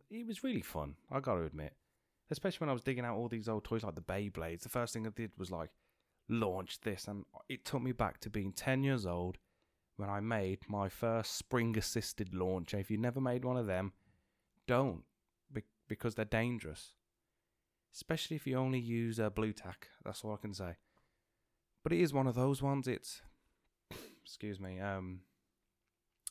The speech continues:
I find it's literally a case of just enjoy life.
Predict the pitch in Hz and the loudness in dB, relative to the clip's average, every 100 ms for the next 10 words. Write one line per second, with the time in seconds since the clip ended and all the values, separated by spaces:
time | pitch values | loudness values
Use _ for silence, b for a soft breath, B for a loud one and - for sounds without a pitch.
0 | - _ _ _ _ _ _ - 120 127 | -14 _ _ _ _ _ _ -8 -2 2
1 | 120 117 117 113 107 - _ _ _ _ | 2 2 -2 -4 -6 -16 _ _ _ _
2 | _ _ _ _ _ _ _ _ _ - | _ _ _ _ _ _ _ _ _ -12
3 | 120 - 127 - - 113 110 117 113 104 | -8 -2 -2 -2 -2 -2 0 2 0 0
4 | 107 101 - 110 - - _ _ _ _ | -4 -4 -2 -4 -4 -14 _ _ _ _
5 | _ - 135 139 143 127 123 98 - | _ -6 -2 0 2 2 2 0 -6